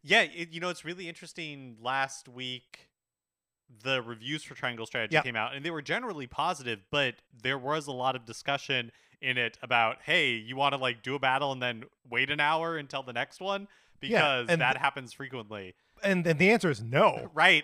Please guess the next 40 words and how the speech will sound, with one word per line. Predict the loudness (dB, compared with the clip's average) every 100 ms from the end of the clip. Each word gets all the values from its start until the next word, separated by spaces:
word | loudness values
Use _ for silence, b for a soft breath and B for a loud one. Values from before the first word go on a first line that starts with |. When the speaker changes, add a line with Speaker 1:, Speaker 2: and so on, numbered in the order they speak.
| 2
Speaker 1:
I | 2
know. | 4 2
And | 2 -6
so | -6 -6
th-, | -6
I, | -2 0 0 -2 -6 b b
yeah, | 2 2
I | 0 -6
think | -4
I'm | -6
totally | -6 -6 -6 -6 -6 -6 -8
not | -4 -4 -4 -6
going | -10 -10 -14
to | -14 -10 -10
pick | -10 -8
up | -6 -6 -6
Triangle | -8 -8
Strategy | -8 -6 -6 -10 -10
either. | -8 -6 -8 -10 b b b -2
That | 2 2 -2 _ _ _ _ _ -20 -14
really, | -8 -6 -4 -2 -2 -4 -8 _ -20 -20 -20 -8
um, | -2 -2 -2 -8 -20 _ _ _ _ _ _ _ _ _ -10
it, | -2
that | -2
just | -2 -10
doesn't | -10 -12
appeal | -10 -8
to | -10
me | -12 -16 -16 -12
on | -12
any | -10 -12
level, | -12 -12 -12
really. | -12 -10 -2
Speaker 2:
Yeah, | -2 -2 -6
yeah, | -2 0
yeah. | 0 -4 -4
And, | 0 0 0
you | -2
know, | 2 2
it's, | 0 -6